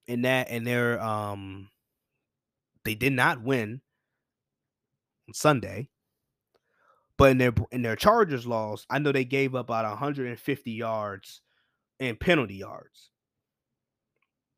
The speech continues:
But I'm not even sure. I don't think they won on Sunday. So when I look at this Broncos team,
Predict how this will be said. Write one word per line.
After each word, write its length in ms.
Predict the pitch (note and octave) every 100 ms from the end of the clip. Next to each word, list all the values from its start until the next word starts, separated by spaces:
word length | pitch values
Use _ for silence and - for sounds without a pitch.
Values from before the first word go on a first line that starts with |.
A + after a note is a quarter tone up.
| _ _ _ _ _ _ _ _ _
But 100 | B2
I'm 200 | C#3 F#3+
not 180 | F#3 D#3
even 200 | C#3+ C3+
sure. 540 | - E3 C#3+ B2 B2 - _ _ _ _ -
I 140 | E3
don't 200 | E3 C#3
think 220 | C#3 C#3
they 160 | C3+ C#3
won 520 | C3+ A#2+ A2 A#2+ C#3 - _ _ _ _ _ _ _ _ _ _ _ _ _ _ _ _ -
on 120 | E3+
Sunday. 380 | C4+ C4+ A2+ - _ _ _ _ _ _ _ _ _ _ _ _ _ _ _ _ _ _ _ _
So 200 | - D#3
when 100 | D#3+
I 80 | F#3+
look 160 | B3
at 100 | B3
this 160 | G3 C#3
Broncos 640 | B2 B2+ C3 - A2 G2+
team, 460 | - G#2+ G2+ F#2+ A#2+